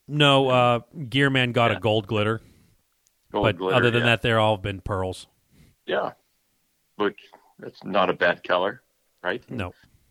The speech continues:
Speaker 1: No, it is not. I like that color. <laughs> Um,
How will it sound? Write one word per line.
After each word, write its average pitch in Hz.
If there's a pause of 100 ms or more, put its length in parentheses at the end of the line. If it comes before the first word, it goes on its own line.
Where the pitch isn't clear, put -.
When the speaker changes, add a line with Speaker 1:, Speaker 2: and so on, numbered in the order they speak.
(140)
Speaker 1:
No, 90
it 101
is 98
not. 90
I 87
like 98
that 98
color. 90 (100)
<laughs> - (760)
Um, 87